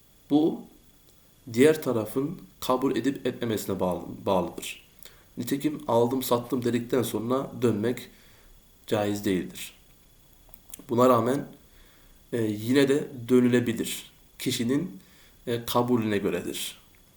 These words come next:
Yani alan kişi bir mal aldı, bir adam mesela, ama geri vermek istiyor. Bunun sebebi tabii ki bellidir. İşte, e,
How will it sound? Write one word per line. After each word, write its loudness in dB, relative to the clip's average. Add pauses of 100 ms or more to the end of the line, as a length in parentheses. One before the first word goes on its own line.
(100)
Yani 0 (120)
alan 2
kişi -6
bir -2
mal 2
aldı, 0
bir -8 (100)
adam -6
mesela, -6 (960)
ama 2 (460)
geri 2
vermek 2
istiyor. -10
Bunun 0
sebebi -2
tabii 0
ki -2
bellidir. 2 (640)
İşte, 2 (300)
e, 0